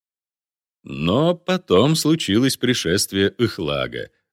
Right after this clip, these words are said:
забросившее в самое сердце империи людей огромную орочью орду и ввергнувшее центральные –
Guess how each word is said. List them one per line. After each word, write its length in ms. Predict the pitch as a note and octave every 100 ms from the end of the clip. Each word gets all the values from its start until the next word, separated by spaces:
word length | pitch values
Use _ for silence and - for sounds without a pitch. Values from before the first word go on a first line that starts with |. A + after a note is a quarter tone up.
| -
забросившее 800 | E2 D#2+ G2 C3+ G#2+ - G2+ F2
в 60 |
самое 480 | - A#2+ A#2 F2 E2+
сердце 480 | - A#2+ A2 - F#2+
империи 640 | - G#2+ F#2 C3 A2 F2+
людей 560 | E2 D#2 A#2+ A#2+ D#2+ _ -
огромную 1040 | A#2 A2+ G#2 D2+ F#2+ C3 A#2 A2 G#2 F2+ -
орочью 580 | B2+ G#2+ G2+ - G2+ G2+ A2
орду 540 | F#2 E2 D2+ C#2 - _ _ _ -
и 100 | F2
ввергнувшее 720 | C#2 C2 A2 G#2+ F#2+ F2 F#2
центральные – 840 | E2+ F2+ D#2+ D#2 A#2 G2+ E2 D2